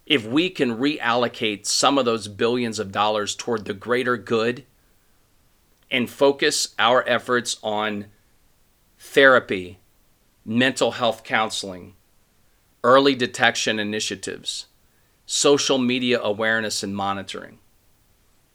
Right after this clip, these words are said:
If we can identify a young man or woman that's challenging early on, that has some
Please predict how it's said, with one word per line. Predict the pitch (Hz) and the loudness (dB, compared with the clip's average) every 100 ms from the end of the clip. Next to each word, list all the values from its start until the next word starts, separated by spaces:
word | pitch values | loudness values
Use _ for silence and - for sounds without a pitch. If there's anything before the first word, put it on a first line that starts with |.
| _ _ _ _ _ _ _ _ - | _ _ _ _ _ _ _ _ -2
If | 135 117 | -2 0
we | 131 170 | 0 0
can | - 202 180 | 0 -2 0
identify | 127 117 123 123 120 120 110 107 104 | 0 2 0 0 -2 0 0 0 -2
a | 104 | -6
young | 98 95 113 117 120 | -8 -4 -4 -4 -4
man | 110 107 107 107 | -4 -4 -4 -6
or | 101 | -8
woman | 98 101 101 98 | -6 -6 -4 -6
that's | 95 90 - | -8 -10 -12
challenging | - - - 110 113 113 110 110 104 101 - _ _ _ _ _ _ | -12 -6 0 2 0 -4 -6 -6 -6 -10 -16 _ _ _ _ _ _
early | 117 127 127 120 | 2 2 4 2
on, | 98 87 82 - _ _ _ _ _ _ _ _ _ _ _ _ _ _ - | -2 -6 -10 -18 _ _ _ _ _ _ _ _ _ _ _ _ _ _ -2
that | 117 110 | 0 0
has | 127 123 120 117 | 0 0 0 -2
some | - 120 110 | -2 -2 -6